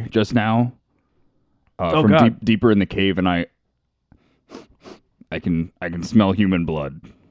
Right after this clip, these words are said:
Speaker 2: Oh, shit.
Speaker 1: And it's not halfling blood, and it's not
Speaker 2: Yeah, yeah.
Speaker 1: bugbear blood.
Speaker 2: Not bugbear blood.
Speaker 1: No.
Speaker 2: That's probably
Speaker 1: I smell human blood.
Speaker 2: I say, and the, the, the bugbear said something about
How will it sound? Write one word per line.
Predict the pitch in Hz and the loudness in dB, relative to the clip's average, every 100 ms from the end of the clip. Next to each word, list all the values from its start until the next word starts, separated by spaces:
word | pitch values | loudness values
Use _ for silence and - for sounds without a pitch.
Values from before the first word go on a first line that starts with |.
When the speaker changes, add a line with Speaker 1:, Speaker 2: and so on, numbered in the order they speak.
| _ | _
Speaker 2:
Oh, | 131 123 | -6 -6
shit. | - 131 107 _ _ _ _ _ _ _ _ 87 | -2 0 -2 _ _ _ _ _ _ _ _ -4
Speaker 1:
And | |
it's | 82 104 | 0 2
not | 107 | 2
halfling | 110 107 - 104 95 | 2 0 2 0 2
blood, | 92 85 82 | 0 0 -2
and | 85 | -2
it's | 80 | -2
not | 95 87 - _ 101 | -2 -2 -4 _ -4
Speaker 2:
Yeah, | 123 113 | 0 0
yeah. | 101 92 | 0 0
Speaker 1:
bugbear | 87 80 71 | 0 -2 -8
blood. | 69 62 60 82 - - | -10 -12 -14 -16 -20 -14
Speaker 2:
Not | 104 101 | -12 -10
bugbear | 95 85 | -10 -12
blood. | 87 78 73 - - | -14 -14 -16 -20 -16
Speaker 1:
No. | - - - _ _ | -14 -14 -20 _ _
Speaker 2:
That's | - - | -20 -8
probably | 113 104 92 | -4 -4 -4
Speaker 1:
I | |
smell | 92 82 | -4 -2
human | 82 76 65 | -2 -4 -6
blood. | - 50 - - | -12 -14 -16 -14
Speaker 2:
I | 107 | -12
say, | 120 95 85 - _ _ _ - | -10 -10 -12 -20 _ _ _ -6
and | 107 | -4
the, | 110 98 _ _ _ _ _ _ | -4 -8 _ _ _ _ _ _
the, | 104 | -12
the | 98 92 95 | -10 -10 -8
bugbear | 98 123 110 104 95 | -4 -4 -2 -4 -4
said | - 117 - | -4 -4 -4
something | 113 104 101 | -8 -6 -8
about | 95 90 92 | -8 -10 -12